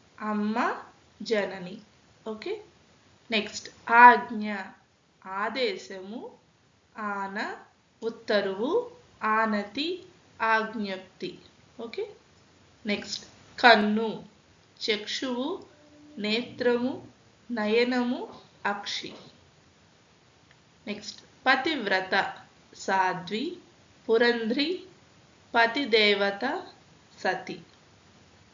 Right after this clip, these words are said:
ఇవన్నీ పర్యాయ పదాలు, అంటే ఒక పదానికి సమాన అర్థం వచ్చేటటువంటి పదాలు, వాటినే పర్యాయ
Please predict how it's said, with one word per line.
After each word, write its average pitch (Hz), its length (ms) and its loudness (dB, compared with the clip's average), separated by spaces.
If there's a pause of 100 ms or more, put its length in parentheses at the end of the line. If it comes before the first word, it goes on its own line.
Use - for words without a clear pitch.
(800)
ఇవన్నీ 240 320 2 (180)
పర్యాయ 226 420 8 (120)
పదాలు, 202 360 0 (220)
అంటే 214 280 0 (1040)
ఒక 254 140 -2 (160)
పదానికి 247 520 0 (120)
సమాన 254 460 2 (280)
అర్థం 240 340 -4 (140)
వచ్చేటటువంటి 202 920 -4 (120)
పదాలు, 180 420 -4 (580)
వాటినే 214 380 -4 (200)
పర్యాయ 220 440 4